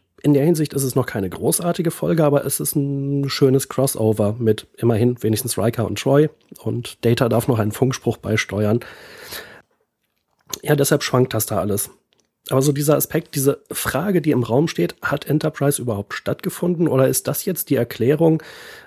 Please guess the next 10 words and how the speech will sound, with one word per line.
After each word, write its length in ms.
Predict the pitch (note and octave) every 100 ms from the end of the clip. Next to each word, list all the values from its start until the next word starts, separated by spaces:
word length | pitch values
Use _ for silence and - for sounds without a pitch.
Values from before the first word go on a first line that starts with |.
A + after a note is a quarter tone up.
| _
dass 140 | - A#2+
so 80 | C#3
viele 240 | - C3+
Kontinuitätsprobleme, 2000 | - C#3+ C3+ B2 A#2 - - D3+ - - _ - - C3+ B2+ B2 A2+ A#2+ D#3+ D#3+
die 140 | C#3
sich 180 | C#3 -
die 100 | C#3
Serie 380 | B2 B2+ C#3 B2+
eingehandelt 520 | C3+ B2+ B2+ B2 -
hat, 140 | B2+